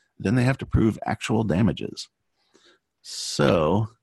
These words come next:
let's say that you have a site and you have, I don't know, a couple hundred pages on your site.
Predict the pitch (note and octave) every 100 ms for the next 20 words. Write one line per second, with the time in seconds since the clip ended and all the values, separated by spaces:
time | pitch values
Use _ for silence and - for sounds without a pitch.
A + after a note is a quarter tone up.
0 | _ _ - _ E2+ F2 - E2+ E2+ A#1+
1 | E2+ D#2+ D#2+ D#2+ F2+ E2 D#2+ - C#2+ D#2
2 | - D#2+ D2+ - C#2+ C#2+ - G1+ A#1+ E2
3 | - - A#1+ C2+ - C#2+ C2 D2 C#2+ B1+
4 | - F2+ F#2